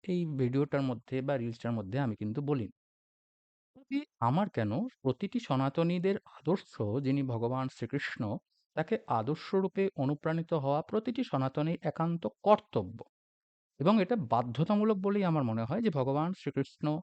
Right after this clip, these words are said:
পরমেশ্বর ভগবান শ্রীকৃষ্ণ যিনি, যিনি এই শ্রীমদ্ ভাগবত গীতার মতো একটি অমৃত আমাদের উপহার দেন এবং মহাভারতের যুদ্ধের ক্ষেত্রে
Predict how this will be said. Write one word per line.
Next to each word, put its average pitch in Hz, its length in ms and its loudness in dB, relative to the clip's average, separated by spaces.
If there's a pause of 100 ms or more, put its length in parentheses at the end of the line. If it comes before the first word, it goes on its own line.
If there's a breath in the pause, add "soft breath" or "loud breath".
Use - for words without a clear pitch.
(160)
পরমেশ্বর 143 680 2
ভগবান 123 400 -2
শ্রীকৃষ্ণ 120 500 -4
যিনি, 113 240 -2 (360)
যিনি 175 180 6
এই 202 80 2
শ্রীমদ্ 165 380 0
ভাগবত 151 360 2
গীতার 160 260 2
মতো 165 240 -2
একটি - 200 -4
অমৃত 135 460 2
আমাদের 120 320 0
উপহার 117 460 -2
দেন 127 280 2 (460)
এবং 147 180 6
মহাভারতের 180 720 4
যুদ্ধের 131 420 4
ক্ষেত্রে 135 480 0